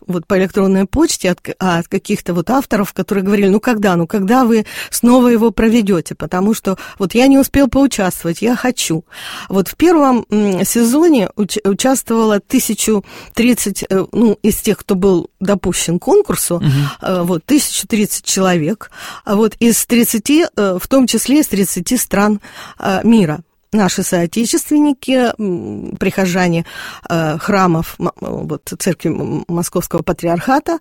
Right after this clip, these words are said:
Speaker 1: вот, православной. И, э, это было очень такое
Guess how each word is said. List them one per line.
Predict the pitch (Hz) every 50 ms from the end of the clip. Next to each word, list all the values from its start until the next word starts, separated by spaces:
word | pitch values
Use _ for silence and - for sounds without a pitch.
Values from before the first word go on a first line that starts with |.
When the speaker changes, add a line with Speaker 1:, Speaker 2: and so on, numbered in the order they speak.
| - - - - - - - - 220 -
Speaker 1:
вот, | 240 226 254 240 -
православной. | - 233 226 233 233 233 - 262 240 233 226 226 226 220 - -
И, | 233 240 247 277 269 - - - - - - -
э, | - 208 202 196 196 185 - - - - - - -
это | - - - 233 202 - 226
было | 196 254 262 262 247
очень | 254 254 - 240 233
такое | 208 214 - - 233 240 240